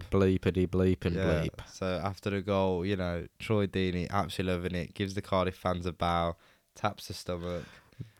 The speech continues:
Speaker 1: Pats
Speaker 2: No,
Speaker 1: his
Speaker 2: just
Speaker 1: belly.
Speaker 2: pats the belly, and it's just,
Speaker 1: <laughs>
Speaker 2: yeah, it's
Speaker 1: We
Speaker 2: just,
Speaker 1: love a belly pat
Speaker 2: just
Speaker 1: over
Speaker 2: absolute
Speaker 1: here.
Speaker 2: quality, isn't it? Like, can you imagine, like, he's, the feeling that's going through his head? Just, he must be
Speaker 1: I know,
Speaker 2: just
Speaker 1: it's the
Speaker 2: thinking,
Speaker 1: first
Speaker 2: "Yeah,
Speaker 1: goal I
Speaker 2: screw
Speaker 1: think
Speaker 2: you
Speaker 1: I've
Speaker 2: lot."
Speaker 1: seen him score, obviously at home,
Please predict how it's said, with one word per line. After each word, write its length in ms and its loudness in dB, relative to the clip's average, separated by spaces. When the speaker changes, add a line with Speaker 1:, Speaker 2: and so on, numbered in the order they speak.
Speaker 1:
Pats 320 10
Speaker 2:
No, 60 8
Speaker 1:
his 80 6
Speaker 2:
just 80 -2
Speaker 1:
belly. 520 6
Speaker 2:
pats 260 -4
the 80 -2
belly, 280 2
and 520 10
it's 200 4
just, 140 0
Speaker 1:
<laughs> 80 4
Speaker 2:
yeah, 160 4
it's 80 -2
Speaker 1:
We 100 10
Speaker 2:
just, 60 10
Speaker 1:
love 140 12
a 80 12
belly 340 10
pat 400 8
Speaker 2:
just 160 4
Speaker 1:
over 120 10
Speaker 2:
absolute 320 6
Speaker 1:
here. 80 4
Speaker 2:
quality, 340 8
isn't 260 2
it? 180 -2
Like, 280 -2
can 100 -4
you 100 -2
imagine, 440 -4
like, 240 -8
he's, 260 -4
the 80 -6
feeling 520 0
that's 180 -8
going 260 2
through 200 -2
his 180 0
head? 220 2
Just, 180 -6
he 160 0
must 180 -2
be 80 2
Speaker 1:
I 60 8
know, 160 10
Speaker 2:
just 120 2
Speaker 1:
it's 0 -
the 60 2
Speaker 2:
thinking, 160 4
Speaker 1:
first 240 10
Speaker 2:
"Yeah, 100 6
Speaker 1:
goal 360 8
I 60 8
Speaker 2:
screw 200 2
Speaker 1:
think 140 2
Speaker 2:
you 60 4
Speaker 1:
I've 140 4
Speaker 2:
lot." 100 0
Speaker 1:
seen 120 4
him 160 2
score, 540 4
obviously 400 6
at 160 6
home, 460 2